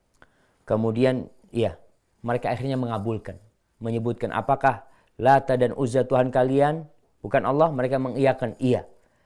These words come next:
Dan jika ada onta lewat, ini juga onta lewat, ana jadi bingung. Terjemahannya nggak ada onta di bahasa Arabnya. Yang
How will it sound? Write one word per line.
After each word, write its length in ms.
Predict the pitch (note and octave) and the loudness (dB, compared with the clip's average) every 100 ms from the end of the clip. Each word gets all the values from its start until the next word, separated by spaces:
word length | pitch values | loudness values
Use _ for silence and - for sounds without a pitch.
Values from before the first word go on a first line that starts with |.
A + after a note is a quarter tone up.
| _ _ _ _ | _ _ _ _
Dan 400 | - C#3 C3+ B2 | 2 4 4 2
jika 560 | C3 F#3 - F#3+ F#3+ - | 0 -2 0 -2 -2 0
ada 500 | E3 D3 E3+ F3 - _ _ _ _ D3+ | -2 0 -2 -4 -8 _ _ _ _ 2
onta 460 | D#3+ D3 - D#3+ | 4 2 0 2
lewat, 640 | D#3 C3+ G#2 E2+ - _ A#2 | 2 2 0 -4 -14 _ -8
ini 160 | C#3 | -6
juga 320 | A#2+ A2+ G#2+ - | -4 -6 -6 -6
onta 320 | A2+ A2 A2 | -8 -8 -4
lewat, 240 | B2 C3 | -4 -4
ana 160 | A2 B2 | -8 -8
jadi 220 | A#2 G#2 | -6 -6
bingung. 320 | A2+ G#2 F2 - _ - - - _ _ | -6 -6 -10 -18 _ -20 -20 -20 _ _
Terjemahannya 720 | A2+ G#2 A2+ A#2 G2+ B2 D3 A#2 | -10 -8 -6 -6 -6 -6 -4 -4
nggak 100 | F#2 | -4
ada 80 | G#2 | -4
onta 300 | B2 C3 B2+ | -4 -4 -6
di 80 | G2+ | -8
bahasa 300 | F#2+ F#2+ G2+ | -6 -8 -10
Arabnya. 340 | G2+ G2 F#2 E2 _ _ _ _ _ _ _ _ _ _ _ - | -10 -12 -16 -20 _ _ _ _ _ _ _ _ _ _ _ -6
Yang 260 | A#2 B2 | 0 0